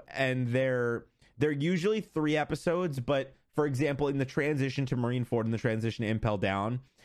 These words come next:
uh, 'cause it was, like, a four episode, like, little arc or, like, a filler thing, whatever. So instead of doing three and then having one episode of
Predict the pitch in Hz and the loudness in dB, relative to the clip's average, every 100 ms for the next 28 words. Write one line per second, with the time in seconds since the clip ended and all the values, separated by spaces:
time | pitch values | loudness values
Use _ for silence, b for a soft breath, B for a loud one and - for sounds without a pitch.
0 | b - 110 98 120 117 107 107 - 120 | b -2 0 0 0 0 0 -2 0 0
1 | 117 104 110 - 101 95 92 - _ 104 | 0 0 -2 0 0 -2 -6 -12 _ -2
2 | 101 - 98 110 120 120 - 120 117 - | -2 -2 0 2 0 -2 -2 0 0 0
3 | 104 101 95 98 98 - 113 113 - 117 | 0 2 2 2 0 0 0 0 0 0
4 | 113 110 110 110 120 - b b - 143 | 2 2 2 0 -2 -4 b b -2 0
5 | 131 127 127 151 139 131 131 117 - 135 | 2 -2 0 0 2 0 0 -2 -2 0
6 | 147 135 127 135 123 117 117 113 107 135 | 0 0 0 0 0 2 0 0 0 0
7 | 117 117 107 131 135 135 120 - 127 127 | 0 0 2 2 0 0 -2 0 0 2
8 | 117 101 | -2 -4